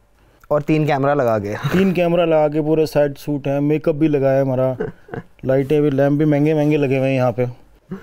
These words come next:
Speaker 1: ऐसे
Speaker 2: ये, ये ठीक नहीं है actually।
Speaker 1: <laughs>
Speaker 2: पर चलो ठीक है, ये भी ठीक है।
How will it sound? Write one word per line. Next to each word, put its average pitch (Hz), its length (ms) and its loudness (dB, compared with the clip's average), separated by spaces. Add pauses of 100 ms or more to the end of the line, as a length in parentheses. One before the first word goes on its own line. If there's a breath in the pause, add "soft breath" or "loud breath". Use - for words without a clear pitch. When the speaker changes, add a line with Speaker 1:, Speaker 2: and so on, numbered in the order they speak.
(600 loud breath)
Speaker 1:
ऐसे 185 220 0
Speaker 2:
ये, 196 260 -8
ये 196 320 -6
ठीक 196 220 -4
नहीं 185 300 0
है 175 220 -2
actually। 196 520 -2
Speaker 1:
<laughs> - 220 -10 (880 soft breath)
Speaker 2:
पर 240 80 0
चलो 302 200 0
ठीक 269 220 -4
है, 254 120 -6
ये 214 100 0
भी 247 120 -2
ठीक 190 180 -4
है। 202 100 -10